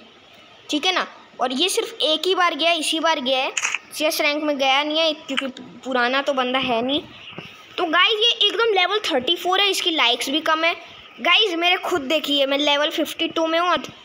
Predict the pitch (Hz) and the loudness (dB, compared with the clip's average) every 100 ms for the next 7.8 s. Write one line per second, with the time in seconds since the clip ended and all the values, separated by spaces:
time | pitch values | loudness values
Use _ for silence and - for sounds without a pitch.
0 | - 320 392 392 302 285 - - 349 370 | -4 0 2 2 -2 -2 -6 -2 0 0
1 | - 277 277 262 285 311 - 294 320 320 | 0 0 -2 0 0 0 2 0 0 0
2 | 269 277 294 254 247 254 220 208 185 196 | -2 0 -2 0 0 0 0 0 -4 -6
3 | - - - 233 285 302 247 285 311 320 | -10 -16 -6 0 2 2 0 0 2 4
4 | 311 277 311 349 302 285 247 262 269 330 | 2 2 0 0 0 0 0 0 0 0
5 | 330 349 370 359 381 - - - - 330 | 2 2 2 2 2 -2 -8 -4 2 2
6 | 392 427 330 427 427 415 440 370 381 403 | 2 2 0 0 0 0 2 2 0 0
7 | 427 392 381 381 349 370 415 - | 2 2 2 2 2 2 0 -4